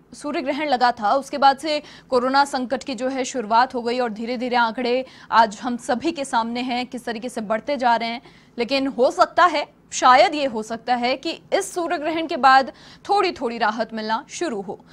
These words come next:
क्योंकि एकदम से तो ये कम नहीं हो सकते जिस प्रकार से संक्रमण फैला हुआ है। लेकिन ऐसी मान्यताएं हैं, लोगों का मानना है कि इस दौरान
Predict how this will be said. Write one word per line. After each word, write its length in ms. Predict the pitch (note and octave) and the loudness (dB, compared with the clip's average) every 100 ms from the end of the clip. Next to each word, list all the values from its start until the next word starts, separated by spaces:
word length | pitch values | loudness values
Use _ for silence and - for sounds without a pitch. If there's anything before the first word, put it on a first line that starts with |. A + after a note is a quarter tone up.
| - | -18
क्योंकि 200 | - A#3+ | -10 0
एकदम 280 | B3+ A3 C#4+ | 2 4 0
से 140 | D#4+ D#4 | 0 -4
तो 100 | D#4 | -2
ये 140 | D4 | 0
कम 140 | D4 | 0
नहीं 260 | C#4 C#4 D4+ | 0 -2 -2
हो 120 | C#4+ | -2
सकते 300 | C4 B3+ C4+ | -4 -4 -4
जिस 160 | B3 B3 | -6 -8
प्रकार 280 | - A#3+ A#3+ | -2 0 0
से 140 | A#3+ | -4
संक्रमण 380 | A#3 A3+ A#3 A3+ | -10 -8 -8 -6
फैला 280 | B3 A3 B3+ | -2 2 2
हुआ 260 | B3+ A#3 | 2 0
है। 260 | A3+ A#3+ - _ _ _ _ _ _ G#3+ | -2 -6 -12 _ _ _ _ _ _ -8
लेकिन 220 | A3 B3 | -4 -2
ऐसी 200 | A#3 C4+ | -2 -2
मान्यताएं 580 | A#3+ G#3+ A3 A#3 B3+ E4+ | -2 -2 -2 0 0 -2
हैं, 260 | D4 D#4+ - _ _ _ _ _ _ _ _ _ _ _ - _ _ _ _ - _ _ _ _ _ _ _ _ _ _ _ _ _ A3 | -8 -10 -14 _ _ _ _ _ _ _ _ _ _ _ -20 _ _ _ _ -20 _ _ _ _ _ _ _ _ _ _ _ _ _ -4
लोगों 280 | A#3 A3+ B3 | -2 0 2
का 140 | B3 | 2
मानना 360 | A3+ A#3 B3 D4 | 2 0 2 0
है 200 | C#4 C4+ | 0 -4
कि 140 | C#4+ | -6
इस 200 | B3 A3+ | -8 0
दौरान 460 | A#3+ A#3 A#3+ B3 | 2 4 2 0